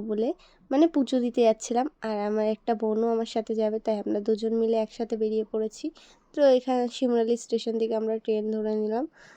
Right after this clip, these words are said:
তো ট্রেনে করে আমরা পৌঁছে গেছি বিননগর। তো ওখানে গিয়ে আবার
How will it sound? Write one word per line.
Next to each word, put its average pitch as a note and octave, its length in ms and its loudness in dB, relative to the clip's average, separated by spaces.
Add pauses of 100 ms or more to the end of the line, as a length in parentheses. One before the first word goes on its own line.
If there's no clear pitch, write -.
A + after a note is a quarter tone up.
(140)
তো - 160 -6
ট্রেনে A#3 400 4
করে A3+ 200 0
আমরা A3 200 -2
পৌঁছে G#3+ 400 -2
গেছি G#3+ 240 -4
বিননগর। G#3+ 580 -2 (2000)
তো - 120 -2 (140)
ওখানে B3 340 2 (140)
গিয়ে B3+ 300 0
আবার A#3 280 0